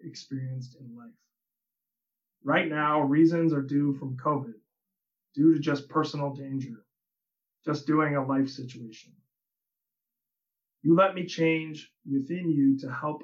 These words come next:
us change into a better way. So basically, we rely on each other to change.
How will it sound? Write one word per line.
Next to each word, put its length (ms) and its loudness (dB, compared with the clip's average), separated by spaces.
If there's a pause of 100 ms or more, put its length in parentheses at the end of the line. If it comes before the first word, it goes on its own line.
us 220 -6
change 560 -10
into 240 -8
a 140 -10
better 160 -8
way. 180 -16 (760)
So 180 -6
basically, 680 -4 (760)
we 120 4
rely 480 4
on 280 -8
each 160 -8
other 380 -4
to 100 -10
change. 540 -16